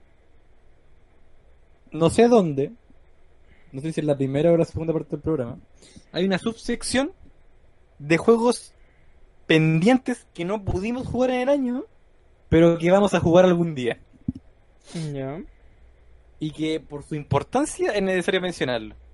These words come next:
Speaker 1: Pero no nomina-, no la nominación, ¿cachai? Porque no
Speaker 2: Ujú.
Speaker 1: podemos nominar algo que no hemos jugado.
Speaker 2: Sí.
Speaker 1: ¿Cachai? Pero por ejemplo yo voy a decir,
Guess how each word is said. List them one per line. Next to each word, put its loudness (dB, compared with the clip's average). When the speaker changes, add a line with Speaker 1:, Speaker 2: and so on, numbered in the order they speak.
Speaker 1:
Pero 0
no 2
nomina-, 2
no 0
la 2
nominación, 0
¿cachai? -4
Porque -6
no 4
Speaker 2:
Ujú. 4
Speaker 1:
podemos -2
nominar 4
algo 6
que 0
no 4
hemos -6
jugado. 0
Speaker 2:
Sí. -10
Speaker 1:
¿Cachai? -6
Pero 2
por 2
ejemplo -4
yo -4
voy 2
a 4
decir, -4